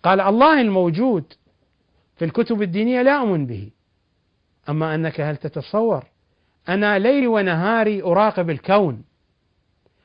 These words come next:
وأعرف عظمة الكون، وأعرف نظام الكون، وهذا شغله واختصاصه.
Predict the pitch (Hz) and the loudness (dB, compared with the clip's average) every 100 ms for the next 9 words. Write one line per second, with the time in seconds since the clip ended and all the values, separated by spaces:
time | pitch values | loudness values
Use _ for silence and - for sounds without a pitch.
0 | _ 147 185 240 285 277 180 190 240 247 | _ 2 4 6 6 6 4 2 2 2
1 | 202 160 139 - 139 113 120 _ _ _ | 0 -4 -8 -4 -6 -6 -12 _ _ _
2 | _ - 170 226 254 254 185 185 175 233 | _ 2 4 6 6 4 0 -4 0 0
3 | 226 180 - 175 143 131 156 180 214 277 | 0 -4 -2 -2 -2 -6 0 4 6 4
4 | 247 - 330 320 214 185 - 185 269 226 | 2 0 0 2 2 2 -2 -2 2 2
5 | 165 139 | 0 -6